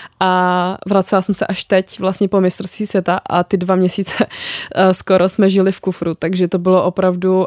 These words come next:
a ještě jsme se hodně přesouvali, takže to potom dokáže člověka unavit. Opravdu už si pak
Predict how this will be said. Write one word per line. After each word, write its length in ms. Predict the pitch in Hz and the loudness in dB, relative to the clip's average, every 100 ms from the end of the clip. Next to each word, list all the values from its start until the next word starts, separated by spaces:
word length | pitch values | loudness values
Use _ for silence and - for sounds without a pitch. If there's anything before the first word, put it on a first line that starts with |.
| - | 0
a 20 | |
ještě 180 | 185 - | -4 -4
jsme 120 | 196 | -4
se 120 | 208 | -2
hodně 300 | 185 180 185 | 0 2 2
přesouvali, 540 | 175 180 - 170 170 160 | 0 -2 0 0 0 -2
takže 300 | 170 180 180 | -2 -2 -2
to 140 | 180 | -2
potom 280 | 185 185 185 | -2 -2 0
dokáže 360 | 180 180 180 | 0 0 0
člověka 380 | 175 196 180 208 | -2 -2 -2 0
unavit. 440 | 190 180 175 180 - - - - - - | 0 2 2 0 -2 -20 -20 -20 -20 -6
Opravdu 460 | 185 196 180 175 | -2 0 0 0
už 160 | 165 165 | -2 -2
si 120 | - | -4
pak 200 | 185 180 | -2 -2